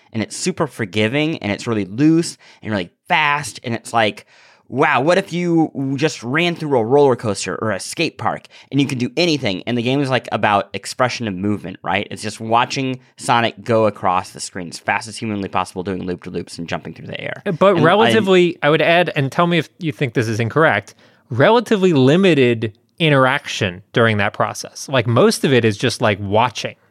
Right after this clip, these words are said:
Speaker 1: Relatively, especially in the older games.
Speaker 2: Yeah.
Speaker 1: And the reason that I've always assumed that they don't do this for the entire game is it would be really expensive to make this back in, like, two D days.
Speaker 2: Totally.
Speaker 1: Because you can make, like, one level like this,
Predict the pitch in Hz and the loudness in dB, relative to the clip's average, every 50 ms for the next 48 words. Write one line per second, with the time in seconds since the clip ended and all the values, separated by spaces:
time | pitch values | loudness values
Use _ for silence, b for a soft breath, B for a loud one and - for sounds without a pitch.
0 | _ _ _ _ _ _ _ _ _ - - 165 175 185 202 214 214 208 214 226 | _ _ _ _ _ _ _ _ _ -4 -2 2 4 4 4 4 4 6 6 6
1 | 240 247 240 226 233 208 208 190 196 180 175 180 170 165 160 - 175 160 143 135 | 6 6 4 2 2 0 2 2 2 2 2 0 0 -2 -2 0 -2 0 0 0
2 | - - 104 104 101 117 123 123 143 143 151 165 180 190 190 - - 139 127 113 | 0 0 0 0 0 0 -2 0 0 0 -2 -2 -4 -6 -6 -2 0 2 2 2
3 | 98 92 110 143 160 165 175 165 - 147 156 160 165 185 202 208 165 170 175 147 | 2 0 0 2 2 2 2 0 0 2 2 4 4 4 4 2 2 2 2 2
4 | - 113 131 131 131 123 127 120 110 98 92 - - 135 131 127 110 110 98 - | 2 4 4 4 4 4 4 2 2 0 -4 -4 -2 0 0 0 0 -2 -2 -2
5 | 104 95 107 104 - - _ _ - - 113 117 107 107 104 - - 110 90 90 | -2 0 -2 -2 -4 -6 _ _ -8 -4 -2 0 0 0 -2 -2 -4 -6 -6 -4
6 | 90 90 - - 196 196 196 147 107 107 101 98 98 95 90 - - _ - 156 | -6 -6 -2 0 2 2 2 2 2 0 0 2 0 -2 -2 -4 -8 _ 0 0
7 | - 143 160 - 120 107 101 113 139 190 226 202 165 135 113 - - - 151 143 | 2 0 0 -2 -2 -4 -4 -4 -2 0 2 4 4 4 2 2 -2 -6 -6 -6
8 | 131 120 104 - - 110 117 117 113 - 98 87 - - 104 104 95 90 - 98 | -6 -8 -10 -8 -6 -2 -2 -2 -2 -4 -8 -8 -4 -2 0 0 0 -2 -4 -6
9 | 95 90 87 85 - - - - 104 104 - 87 82 - - - - - - - | -4 -4 -4 -4 -6 -12 -10 -8 -6 -4 -4 -6 -6 -6 -10 -10 -12 -14 -16 -10
10 | - - 160 139 123 107 95 92 127 127 - - 131 120 113 110 104 92 - 135 | -2 2 4 4 4 4 2 0 -2 -2 0 0 2 4 4 2 0 -2 -4 -4
11 | 123 - 143 135 135 127 139 120 104 - 95 107 120 127 127 110 101 110 131 139 | -2 0 0 0 0 0 0 -2 -2 0 0 2 2 2 2 2 2 2 2 2
12 | 143 151 156 156 - - 185 196 208 - - - | 2 2 0 0 0 -2 -2 -2 -2 -6 -12 -16